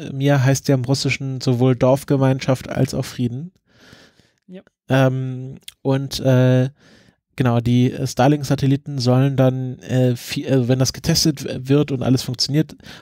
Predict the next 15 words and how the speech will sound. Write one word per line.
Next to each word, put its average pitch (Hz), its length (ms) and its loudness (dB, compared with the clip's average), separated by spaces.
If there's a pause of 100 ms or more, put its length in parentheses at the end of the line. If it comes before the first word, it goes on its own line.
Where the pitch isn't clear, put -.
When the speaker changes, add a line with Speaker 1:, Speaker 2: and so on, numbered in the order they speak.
Speaker 1:
plant 143 640 2
SpaceX - 640 -2
eine 127 240 0
Konstellation 131 720 -2
mit 123 100 -8
viertausendvierhundertfünfundzwanzig 127 1600 0
Satelliten. 143 520 0
Jedenfalls 123 340 0
haben 120 120 0
sie 120 100 2
so 123 160 2
viele 123 260 0
schon 120 180 -4
mal, 117 220 2 (720)
ähm, 123 220 0